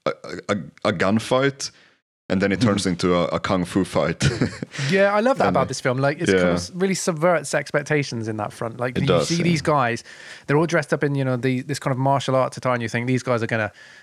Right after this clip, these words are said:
Speaker 2: go at it. You know, it's gonna be like, a, the way, as he says, it's a Chinese showdown, you know? But
Speaker 1: Mm.
Speaker 2: when they actually fight, it's all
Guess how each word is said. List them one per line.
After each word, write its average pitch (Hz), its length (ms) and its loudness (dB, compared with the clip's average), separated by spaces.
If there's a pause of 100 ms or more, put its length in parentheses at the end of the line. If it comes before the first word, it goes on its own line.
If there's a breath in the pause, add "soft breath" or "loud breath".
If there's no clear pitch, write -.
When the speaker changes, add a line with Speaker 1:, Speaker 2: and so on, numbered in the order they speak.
(220 loud breath)
Speaker 2:
go 131 160 4
at 120 160 2
it. 113 80 -2
You 117 60 -6
know, 120 40 -4
it's 113 120 -4
gonna 131 140 -2
be - 80 -6
like, - 100 -10
a, - 40 -10
the 131 60 -2
way, 151 240 0
as 151 80 -2
he 143 80 -2
says, 143 160 2
it's 123 100 -10
a 120 60 -8
Chinese 135 640 -2
showdown, 117 580 0
you 110 60 -6
know? 127 100 2
But 90 120 2
Speaker 1:
Mm. - 80 4
Speaker 2:
when 156 100 2
they 185 100 2
actually 175 240 -2
fight, 143 480 0
it's 143 160 -2
all 156 420 2